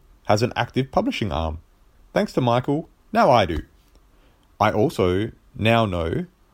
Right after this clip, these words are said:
of another master of old-style horror. Uh, and I'm a bit of a fan of, um, well, Stephen King, yes, uh, but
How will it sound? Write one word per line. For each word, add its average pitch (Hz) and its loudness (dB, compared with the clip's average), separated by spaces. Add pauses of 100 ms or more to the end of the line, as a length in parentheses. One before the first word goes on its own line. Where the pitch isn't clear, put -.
(200)
of 98 2
another 107 0
master 117 0
of 95 -2
old-style 110 2
horror. - -2 (580)
Uh, 95 0 (140)
and 127 2
I'm 175 0
a 220 0
bit 208 0
of 196 -2
a 185 2
fan 127 -2 (120)
of, 101 0
um, 98 -2 (380)
well, 131 2 (400)
Stephen 185 0
King, 127 0
yes, 113 -2 (400)
uh, 104 0 (260)
but 107 2